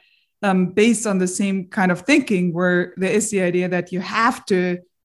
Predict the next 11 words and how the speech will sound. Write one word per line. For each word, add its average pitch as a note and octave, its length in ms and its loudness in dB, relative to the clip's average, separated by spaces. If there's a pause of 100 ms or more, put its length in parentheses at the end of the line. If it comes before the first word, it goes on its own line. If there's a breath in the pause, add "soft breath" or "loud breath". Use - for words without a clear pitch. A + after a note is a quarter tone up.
impose G#3+ 840 2 (220)
severe, A3 880 4
sharp G#3 600 0
suffering E3 680 -4
in F#3+ 140 2
order F#3+ 280 4
to F3+ 560 0 (360)
achieve A3+ 680 4
a G3 80 4
more F#3 680 2
long-term F3+ 880 -2